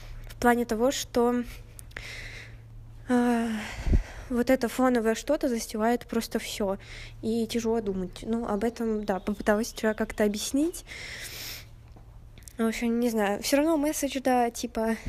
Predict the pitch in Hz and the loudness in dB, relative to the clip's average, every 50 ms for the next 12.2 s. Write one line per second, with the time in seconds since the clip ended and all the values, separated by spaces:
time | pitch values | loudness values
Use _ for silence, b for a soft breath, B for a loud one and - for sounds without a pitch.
0 | B B B B 226 226 - - - 370 - - - - - - - - B B | B B B B -2 -4 -4 -4 -2 -2 -2 -4 -4 -4 -2 -2 -4 -6 B B
1 | B B B B B B B B - 226 226 254 302 262 220 202 190 - 190 180 | B B B B B B B B -6 -4 -4 -2 0 0 0 0 -2 -4 -6 -6
2 | 180 190 196 202 202 196 196 214 - - - - - - - - - B B B | -4 -4 -2 -2 -4 -4 -8 -10 -12 -14 -16 -12 -8 -8 -8 -8 -8 B B B
3 | B B B B B B B B B B - - 220 226 262 277 277 - - - | B B B B B B B B B B -10 -6 -4 -2 -2 -2 -4 -6 -8 -6
4 | 254 233 220 220 220 220 214 214 220 B B B B B - - 208 196 196 208 | -4 -2 0 0 0 0 -2 -2 -6 B B B B B -4 0 0 0 0 0
5 | 220 208 - - 196 233 - - - - 359 381 381 - B B B B B - | -4 -4 -2 -2 -2 -2 -2 -6 -6 -2 -2 -2 -2 -4 B B B B B -20
6 | - - B B B B B B B B B B B B B B B B B B | -20 -18 B B B B B B B B B B B B B B B B B B
7 | B B B B B B - - - - - - - - - - - - - - | B B B B B B -20 -20 -20 -20 -20 -20 -20 -20 -20 -20 -20 -20 -20 -16
8 | B B B B B B B B B B B B B B B B B B B B | B B B B B B B B B B B B B B B B B B B B
9 | B B - - - - - - - - - - - - - - - - - - | B B -20 -20 -20 -20 -20 -20 -20 -20 -20 -20 -20 -18 -18 -18 -16 -16 -16 -16
10 | - - - - - - 202 202 208 202 196 - - 190 190 - 196 214 - - | -16 -16 -16 -12 -8 -6 -4 -4 -4 -4 -4 -4 -6 -6 -4 -4 -6 -6 -6 -6
11 | 185 - 190 190 190 190 190 185 - - 190 - - 185 - - 208 190 - 220 | -6 -4 -4 -4 -4 -4 -4 -6 -8 -8 -8 -8 -8 -8 -8 -8 -8 -6 -4 -4
12 | 214 214 247 | -4 -4 -4